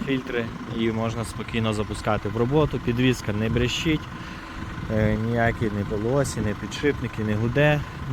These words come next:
ні один ролик не гуде, все в повному порядку. Е, ось така історія. Ціну виставляю не, е, ну, невисоку, в тому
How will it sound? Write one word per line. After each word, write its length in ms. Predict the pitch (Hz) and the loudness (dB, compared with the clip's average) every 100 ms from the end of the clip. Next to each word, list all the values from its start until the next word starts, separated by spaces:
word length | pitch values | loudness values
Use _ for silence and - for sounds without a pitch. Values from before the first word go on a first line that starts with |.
| 113 | 0
ні 100 | 120 | 0
один 260 | 117 117 117 | 2 2 4
ролик 380 | 139 147 131 | 4 4 4
не 100 | 135 | 2
гуде, 340 | 127 123 120 113 | 2 4 4 2
все 220 | - 143 | 0 0
в 40 | 135 | 0
повному 420 | - 127 120 120 110 | 2 2 2 -2 -2
порядку. 480 | 117 107 101 - - - - - - - - - - - - | 2 2 0 -2 -6 -6 -8 -8 -10 -12 -12 -12 -10 -8 -6
Е, 40 | 98 95 101 - - - 123 | -6 -6 -8 -8 -10 -8 -8
ось 60 | 95 - | -8 -2
така 180 | 110 | 0
історія. 540 | 107 - 95 92 95 98 110 104 101 127 110 | 0 -4 -6 -6 -4 -4 -4 -4 -6 -6 -8
Ціну 280 | - 123 123 | -4 -2 0
виставляю 720 | 120 - 120 117 120 117 113 | 0 -2 -2 2 2 2 0
не, 220 | 113 113 | 0 0
е, 60 | 110 - 113 107 104 107 107 110 113 | -2 -4 -4 -2 -2 -2 -2 -4 -4
ну, 180 | 113 107 - - - - 120 | -4 -6 -8 -14 -16 -10 -2
невисоку, 880 | 117 120 - 165 165 - 151 143 131 | 0 0 2 4 4 6 6 6 4
в 180 | - | 0
тому 180 | - 120 | -6 -4